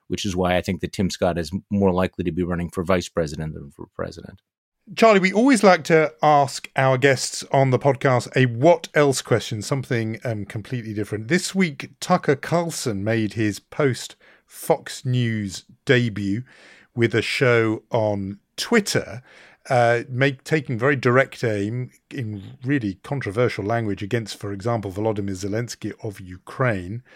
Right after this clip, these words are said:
Speaker 2: We can talk about that. But overall, what's your impression of this new post-Fox Tucker Carlson? And to what extent do you think he remains a big power in Republican politics?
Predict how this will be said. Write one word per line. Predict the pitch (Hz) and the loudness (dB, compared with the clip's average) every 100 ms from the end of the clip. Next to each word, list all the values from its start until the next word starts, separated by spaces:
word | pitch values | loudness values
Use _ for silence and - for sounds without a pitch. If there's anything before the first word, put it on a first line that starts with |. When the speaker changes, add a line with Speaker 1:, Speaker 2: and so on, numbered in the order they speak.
| - - - | -20 -20 -8
Speaker 2:
We | 107 | -6
can | 113 | -4
talk | - 147 | -4 2
about | 131 123 | 2 4
that. | 135 113 | 4 2
But | - | 2
overall, | 165 214 160 175 175 147 | 2 2 4 4 4 4
what's | 156 147 - - | 2 0 -4 2
your | 175 165 147 - _ - - - - | 4 6 4 2 _ -20 -20 -14 0
impression | 160 147 - 208 196 - 127 104 - | 2 0 2 4 4 2 0 -2 0
of | 127 110 98 | 2 2 0
this | 110 95 - | -2 0 -2
new | 123 117 104 | -2 -2 -4
post-Fox | - 156 131 - - - 120 - - | -2 0 0 -2 -8 0 0 0 -6
Tucker | - 117 113 | -2 -2 -2
Carlson? | - 127 120 139 147 | 0 0 0 -4 -2
And | 151 127 | -2 0
to | 170 165 | 0 2
what | 202 | 2
extent | 269 - 214 | 0 -4 -4
do | 190 | -2
you | |
think | 160 175 | -2 -2
he | 147 160 | -2 -2
remains | 160 151 147 147 135 - - - _ - | 0 2 0 0 -4 -12 -20 -20 _ -2
a | 156 160 | 0 2
big | 117 160 208 - | 2 2 2 0
power | - 170 214 165 87 - _ _ _ _ | -6 0 4 4 2 -6 _ _ _ _
in | 147 135 110 101 | 2 4 4 0
Republican | 110 104 117 107 107 98 | -2 0 0 -2 -4 -6
politics? | 107 101 - - - | -6 -8 -10 -20 -20